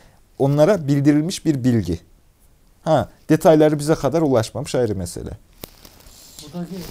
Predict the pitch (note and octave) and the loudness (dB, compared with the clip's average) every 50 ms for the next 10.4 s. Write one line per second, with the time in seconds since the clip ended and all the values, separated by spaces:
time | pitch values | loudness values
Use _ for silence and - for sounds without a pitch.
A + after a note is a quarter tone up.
0 | - E3 E3 D#3+ E3 E3+ E3 D#3+ D3 C3+ B2+ C#3 - - - D#3 D3 C3+ C3+ C3+ | -14 -12 -12 -12 -10 -10 -10 -10 -12 -12 -16 -20 -20 -20 -20 -20 -18 -18 -18 -18
1 | C3 - D#3 F3 E3+ E3 _ _ _ _ _ _ _ _ _ - - - - - | -20 -18 -18 -18 -18 -18 _ _ _ _ _ _ _ _ _ -20 -20 -20 -20 -20
2 | - - - - - - - - - - D3 E3+ F#3+ G#3 G#3 F3 B2 - - - | -20 -20 -20 -20 -20 -20 -20 -18 -6 0 2 2 4 4 2 2 0 -4 -2 0
3 | D3 D3+ D3 C#3+ C#3+ C#3 C3 - - - - - - - - F3 D#3+ E3 E3 F3+ | 2 4 4 4 4 4 2 0 -4 -14 -10 -6 -2 0 6 10 10 10 10 10
4 | E3+ F3 F3+ E3+ F3 F3 D#3+ - - C#3+ D3 - - E3+ D3+ D3 D3 D3 C#3+ - | 6 4 2 2 0 0 -2 0 2 0 2 2 2 2 2 4 4 2 2 2
5 | - D#3 C#3 - - - _ _ _ - _ _ - B2 C3 B2 A2 G2+ A2+ - | 2 2 2 2 0 -4 _ _ _ -20 _ _ -10 -6 -4 -4 -2 -4 -6 -8
6 | - - A2 G#2+ G2+ F#2+ F#2+ - - - - - _ _ _ _ _ _ - - | -6 -4 -2 -2 0 -2 -2 -6 -8 -16 -18 -18 _ _ _ _ _ _ -12 -6
7 | A#2 G#2+ G2 F#2+ - - E2+ E2+ F2+ F2+ E2+ - - - _ _ _ - - - | -4 -4 -4 -4 -6 -8 -8 -6 -6 -8 -8 -8 -10 -20 _ _ _ -20 -20 -20
8 | - - - - - - - A2 G#2 G#2+ G2 - - - - - - - - D#3 | -20 -20 -20 -20 -20 -16 -10 -8 -6 -6 -6 -8 -12 -16 -16 -16 -14 -10 -4 -4
9 | C#3+ B2+ C3 A#2+ A2+ A2 G#2+ G#2 F2+ G2 G2+ - G2 F2+ E2 F#2 F2+ - - - | 0 2 2 2 2 0 -2 -4 -4 -6 -8 -8 -10 -8 -6 -4 -4 -4 -4 -6
10 | A2 - - - - D#3+ G3 - | -8 -8 -10 -10 -8 -8 -8 -10